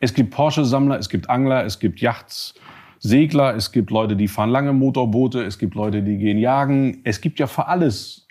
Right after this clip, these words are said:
auch in der alten Welt ja Communities. Und diskutier mal mit einem Veganer und einem Fleischesser gleichzeitig, was jetzt das Richtige ist. Es gibt Veganer, die sind eine Community.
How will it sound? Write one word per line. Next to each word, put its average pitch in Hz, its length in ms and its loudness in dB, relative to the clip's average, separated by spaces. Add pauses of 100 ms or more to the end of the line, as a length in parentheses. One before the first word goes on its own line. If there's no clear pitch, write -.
auch 123 220 0
in 139 140 0
der 123 120 0
alten 147 260 0
Welt 101 160 0
ja 92 100 -4
Communities. 90 760 -2 (460)
Und 123 180 2
diskutier 151 480 4
mal 151 160 4
mit 139 140 2
einem 127 180 2
Veganer 151 800 0
und 131 180 2
einem 131 280 2
Fleischesser 123 680 -2
gleichzeitig, 113 800 -2
was 107 160 0
jetzt 120 160 -4
das 127 160 -2
Richtige 113 380 -2
ist. - 160 -16
Es 95 100 -8
gibt - 400 -8
Veganer, 139 520 0
die 143 280 -2
sind 139 160 0
eine 139 60 -2
Community. 135 580 0